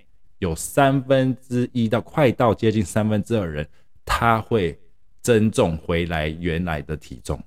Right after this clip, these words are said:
意思说，你原本如果是，啊，八十公斤，你今天减到了六十公斤，perfect。因为 Ozempic 你都每个礼拜乖乖打针，打了十个月。那我还是照样暴饮暴食，我喜欢吃我的薯条，我喜欢吃我汉堡。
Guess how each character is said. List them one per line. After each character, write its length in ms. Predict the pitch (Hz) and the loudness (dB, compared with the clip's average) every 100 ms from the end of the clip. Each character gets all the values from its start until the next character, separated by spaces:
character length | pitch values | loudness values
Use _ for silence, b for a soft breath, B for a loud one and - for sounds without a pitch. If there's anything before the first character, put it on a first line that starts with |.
| - | -6
意 80 | 76 | -4
思 140 | 87 | -4
说， 260 | - 80 76 - - | -6 -8 -8 -18 -6
你 200 | 87 85 | -2 0
原 260 | 90 92 101 | 2 2 2
本 200 | 95 76 | 0 2
如 120 | 87 | 0
果 160 | 87 78 | 0 -2
是， 240 | - 98 - - - - | -2 -4 -6 -18 -20 -6
啊， 220 | 80 69 - | -4 -4 -2
八 160 | 101 | -4
十 200 | 104 78 | -2 -4
公 180 | 76 90 | -4 -4
斤， 240 | 90 98 | -2 -2
你 100 | 98 | -2
今 220 | 85 104 113 | -4 -2 0
天 160 | 110 | 0
减 160 | - 73 | -2 -4
到 140 | 87 | -4
了 80 | 82 | -2
六 120 | 120 | -2
十 140 | 85 - | -2 -6
公 180 | 98 | -6
斤， 240 | 101 104 101 | -4 -6 -6
perfect。 400 | - 180 180 95 - b b b | -2 0 0 -4 -6 b b b
因 160 | 117 | 0
为 80 | 113 110 | 2 0
Ozempic 500 | 92 82 110 - 85 | -2 0 0 0 -4
你 140 | 78 | -4
都 180 | 78 98 | -2 0
每 160 | 92 73 | 0 -2
个 120 | 76 | -6
礼 80 | 73 | -2
拜 120 | 101 | -4
乖 200 | - 104 | 0 0
乖 180 | 110 107 | 2 2
打 180 | - | 0
针， 240 | - 92 87 - | -2 -4 -4 -6
打 200 | - - | -4 0
了 280 | 85 90 87 | 2 4 2
十 240 | 85 - 123 | 0 0 4
个 140 | 147 | 6
月。 200 | 147 82 - - - - - - - - | 8 6 0 -20 -20 -20 -20 -20 -20 -4
那 240 | 110 113 101 | 4 4 4
我 240 | 92 87 | 4 2
还 120 | 90 | 2
是 140 | 90 113 | -4 -2
照 220 | - 113 | 2 2
样 140 | 110 | 2
暴 260 | 107 135 87 | 2 2 2
饮 100 | 73 - | -2 -2
暴 160 | 113 | -2
食， 240 | - 82 80 | -2 -6 -2
我 120 | 107 | -2
喜 120 | - | -2
欢 80 | 80 | -8
吃 160 | - 107 | -8 -6
我 140 | 76 | -6
的 140 | 80 | -6
薯 200 | 78 - 67 | -8 -8 -10
条， 160 | 82 | -6
我 120 | 78 85 | -4 -4
喜 120 | 73 | -6
欢 100 | 69 | -14
吃 140 | - | -8
我 40 | 80 | -4
汉 240 | 151 123 | 0 0
堡。 160 | 78 | -2